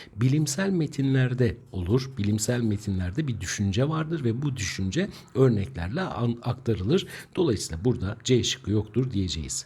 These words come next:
Peki devam. Bu parçada boş bırakılan yerlere düşüncenin akışına göre aşağıdakilerden hangisi getirilmelidir? Şimdi değerli dostlarım hatırlarsanız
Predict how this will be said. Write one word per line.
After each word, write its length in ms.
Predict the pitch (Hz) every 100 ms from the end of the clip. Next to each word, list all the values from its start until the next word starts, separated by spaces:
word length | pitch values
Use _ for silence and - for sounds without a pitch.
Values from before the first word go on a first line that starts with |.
| -
Peki 200 | 175 175
devam. 260 | 185 120 - - - - - -
Bu 120 | 135
parçada 440 | - 190 - 127 117
boş 240 | 170 -
bırakılan 360 | 139 127 131 139
yerlere 500 | 127 113 110 92 85
düşüncenin 440 | 90 127 117 123
akışına 320 | 113 - 113
göre 200 | 98 87
aşağıdakilerden 680 | 107 - 107 92 90 85 85
hangisi 420 | 98 127 90 135
getirilmelidir? 840 | 123 101 107 98 92 92 80 85 82
Şimdi 320 | - 196 180
değerli 260 | 160 170 175
dostlarım 340 | 135 - 95
hatırlarsanız 840 | 101 123 160 180 190 127 113 -